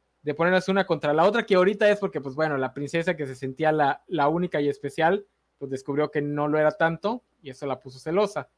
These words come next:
Pero pues sí, también sería bueno que al final de la temporada se revierta, y Elora, que ya está muy feliz diciéndole a todo el mundo que es especial, descubra que, pues, la princesa resulta que sí era, que sí era especial.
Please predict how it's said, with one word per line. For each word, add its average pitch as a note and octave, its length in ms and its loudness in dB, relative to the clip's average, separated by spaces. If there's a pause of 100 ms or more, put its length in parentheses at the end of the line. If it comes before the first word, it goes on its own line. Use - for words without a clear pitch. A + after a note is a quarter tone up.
(640)
Pero C#3+ 140 -6
pues C#3+ 100 -16
sí, F3+ 100 -4
también F3 260 2
sería F#3 200 6
bueno F#3 240 6
que E3+ 120 4
al D3+ 140 4
final E3 320 2
de F3+ 80 4
la F3 100 2
temporada F3+ 440 4
se - 120 -6
revierta, E3+ 680 2 (240)
y C#3+ 80 -2
Elora, F3 320 6
que D3+ 140 -6
ya D3+ 120 4
está D#3 220 0
muy D#3+ 180 0
feliz D#3 380 0
diciéndole D3 340 -6
a C#3+ 60 -8
todo D#3 160 0
el D#3 40 -6
mundo D#3+ 240 -4
que D#3 100 -8
es D3 100 -10
especial, F#3+ 600 0 (600)
descubra D#3 420 -4
que, C#3 120 -8
pues, - 300 -20
la C3+ 160 -4
princesa D3 360 -6
resulta C#3+ 420 -6
que C3+ 80 -8
sí C#3+ 160 -6
era, C3+ 380 2 (680)
que - 80 -12
sí D#3 140 -6
era D3+ 100 0
especial. C3+ 640 -2